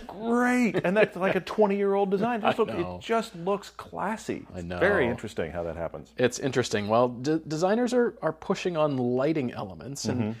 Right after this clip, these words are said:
Speaker 2: and the Sonata has a little bit of the Honda Civic taillight thing going on in the back, a little bit, but they're pulling the surfaces out, and they're, they're elongating the look of the car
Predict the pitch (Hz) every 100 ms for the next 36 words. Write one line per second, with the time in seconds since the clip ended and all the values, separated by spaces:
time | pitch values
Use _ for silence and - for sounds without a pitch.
0 | - - _ - 127 123 123 127 123 127
1 | - 151 151 139 131 127 131 151 175 147
2 | 131 123 113 120 131 120 113 - 143 131
3 | 127 - - - 127 127 127 123 - 127
4 | 127 123 123 120 117 120 120 117 113 117
5 | 117 233 277 269 233 240 240 - - -
6 | - - 143 131 127 - 165 170 143 -
7 | 156 151 139 131 131 127 127 127 131 123
8 | 120 117 117 113 - - - - 131 135
9 | 143 135 127 147 160 151 135 127 120 113
10 | 117 127 - 113 104 - - 120 110